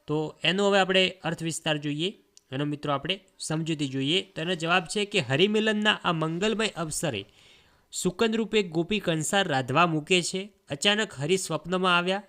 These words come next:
એટલે આ મંગલમય અવસર બને છે, પરંતુ હરિના પ્રેમમાં ભાવ વિભોર બનીને ગોપી બાવરી બની જાય છે અને આંધણમાં પોતાનો સંસાર ઓરી દે છે. આ જોઈને હરિ બોલે છે,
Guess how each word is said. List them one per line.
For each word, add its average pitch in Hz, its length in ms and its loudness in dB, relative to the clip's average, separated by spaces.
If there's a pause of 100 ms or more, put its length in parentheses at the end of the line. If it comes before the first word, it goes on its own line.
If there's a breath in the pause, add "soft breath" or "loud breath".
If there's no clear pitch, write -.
(140)
એટલે 175 280 -2
આ 165 160 0
મંગલમય 175 540 0
અવસર 160 400 -4
બને 165 300 -2
છે, 185 320 -8 (400 soft breath)
પરંતુ 196 360 2
હરિના 175 440 2
પ્રેમમાં 170 560 -2
ભાવ 165 260 4
વિભોર 165 340 0
બનીને 170 440 -2
ગોપી 151 400 -4
બાવરી 139 460 0
બની 180 300 0
જાય 135 280 0
છે 185 400 -4
અને 151 240 -2
આંધણમાં 175 600 0
પોતાનો 170 380 -4
સંસાર 147 540 -4 (180)
ઓરી 175 280 0
દે 120 200 -2
છે. 190 260 -4 (540 soft breath)
આ 180 160 6
જોઈને 190 320 6
હરિ 156 240 0
બોલે 156 340 2
છે, 160 220 -4